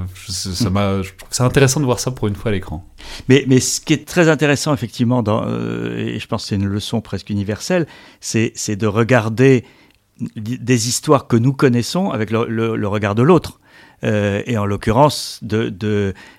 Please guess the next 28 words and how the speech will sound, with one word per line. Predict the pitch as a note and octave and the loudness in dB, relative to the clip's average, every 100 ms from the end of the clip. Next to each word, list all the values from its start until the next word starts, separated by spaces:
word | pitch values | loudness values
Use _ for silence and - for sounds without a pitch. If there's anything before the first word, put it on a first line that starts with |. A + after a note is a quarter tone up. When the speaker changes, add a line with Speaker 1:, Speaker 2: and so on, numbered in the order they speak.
| - | -8
Speaker 2:
euh, | G#2+ G#2+ | -6 -6
de, | F2+ G#2+ G#2 | -4 -4 -4
de, | G#2 G#2 | -2 -4
des | G2 A2 | 0 0
gens | A#2+ D3 | 2 0
qui | - | 0
n-, | A2 G#2+ G#2 - _ | -2 -2 -2 -6 _
sont | - C3+ | -4 2
en | B2 | 2
général | A#2 A#2+ A#2 B2 C#3 B2 - _ | 2 2 4 6 6 4 -2 _
dans | G#2+ A#2+ | 0 2
les | A2+ | 2
films | - A#2+ | 2 0
américains | G#2 G2+ G2 G#2 C#3+ D3+ - - - | 0 -2 -4 -2 0 0 -2 -10 -8
le, | G#2 G#2 A#2 A2+ G#2 | 0 2 4 2 2
le, | G#2+ F#2+ | 0 -2
de, | G2 A#2 A#2 | -6 -8 -6
exactement | A2+ F#2+ - G#2+ A#2 C3 A2+ | -4 -6 -2 2 4 6 4
ce | - | 0
que, | G#2+ G2 G#2 | -6 -4 -6
ce | |
que | - | -12
vous | G2+ | -12
disiez, | F#2 F#2+ G2+ B2+ C#3 | -10 -10 -2 0 2
euh, | A#2 | 2
le | G#2 G2+ | 0 -2
paresseux, | G#2 F#2+ F#2+ - B2 | -2 -4 -4 -2 -2
le, | A2+ | -2